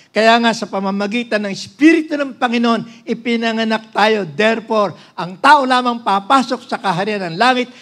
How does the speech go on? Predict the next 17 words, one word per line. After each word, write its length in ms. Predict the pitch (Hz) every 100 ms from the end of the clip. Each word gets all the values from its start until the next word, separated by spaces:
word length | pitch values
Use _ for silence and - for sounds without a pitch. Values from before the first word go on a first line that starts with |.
| -
ay 160 | 240 240
hindi 380 | 247 247 262 262
yung 180 | 277 247
mga 240 | 233 226
taong 320 | 247 262 254
pinanganak 560 | 254 233 226 226 277 269
sa 240 | - 262
laman, 480 | 262 254 285 269 151 - _ _ _ _ _
kundi 300 | 202 208 240 220
mga 240 | 196 180 -
tao 540 | 233 254 226 160 -
o 80 | - 196
hindi 300 | 196 220 233
mga 260 | 220 214 202
nabautismo 800 | 196 196 190 190 262 - 247 247
sa 100 | 175
tubig, 480 | 196 240 247 240